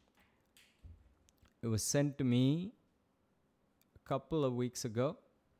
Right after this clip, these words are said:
Now, this person, young man, is just about to start college. So his past year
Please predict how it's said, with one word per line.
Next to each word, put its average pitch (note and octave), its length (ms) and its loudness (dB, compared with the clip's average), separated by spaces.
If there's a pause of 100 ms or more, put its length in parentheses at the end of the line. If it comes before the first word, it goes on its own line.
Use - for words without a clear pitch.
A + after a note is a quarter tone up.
(340)
Now, F2 220 -14 (920)
this - 560 -6 (580)
person, B2 500 -6 (840)
young G2 420 -4
man, A#2 300 -6 (1200)
is A#2 140 -8
just D#3 240 -2
about A2+ 280 -2
to G2+ 40 -6
start F#2+ 300 -10
college. G2 500 -12
So G#2 480 -6 (560)
his A#2+ 180 -8
past A#2 560 -6
year A#2 460 -2